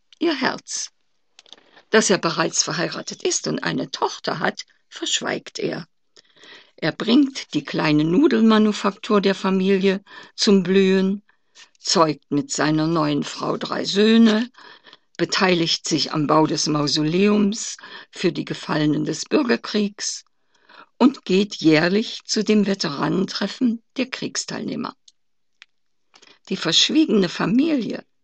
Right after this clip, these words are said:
drängt sich seinem Gedächtnis aber immer wieder auf. Denn Raffaeles jüngster Sohn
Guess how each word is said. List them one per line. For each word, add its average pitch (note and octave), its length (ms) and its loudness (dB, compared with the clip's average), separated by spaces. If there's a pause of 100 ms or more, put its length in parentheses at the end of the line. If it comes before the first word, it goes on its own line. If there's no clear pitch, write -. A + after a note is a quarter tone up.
(540)
drängt F3+ 380 -2
sich - 300 -2
seinem G#3 340 2
Gedächtnis G#3 760 -4
aber E3 320 -4
immer A3 300 2
wieder F#3 320 -4
auf. - 480 -4 (1000)
Denn G3 140 6
Raffaeles F3+ 760 0
jüngster F#3 460 0
Sohn B3+ 480 4